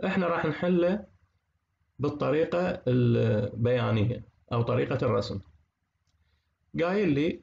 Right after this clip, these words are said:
"What length of capillary tube؟" منطيني بين قوسين القطر الداخلي، منطيني واحد بوينت ستة ثلاثة مليمتر.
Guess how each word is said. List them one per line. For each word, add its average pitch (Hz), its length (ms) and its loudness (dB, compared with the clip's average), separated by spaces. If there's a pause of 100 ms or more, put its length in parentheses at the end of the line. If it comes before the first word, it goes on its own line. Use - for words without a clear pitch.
"What 185 340 0
length 131 580 0
of 117 360 0
capillary 123 580 0
tube؟" 110 320 2 (800)
منطيني 117 320 2
بين 101 180 2
قوسين 110 420 -2
القطر 110 400 -2
الداخلي، 110 720 0 (680)
منطيني 120 340 0
واحد 127 500 -2
بوينت 107 300 -2
ستة - 400 -2
ثلاثة 147 400 -2
مليمتر. 101 560 0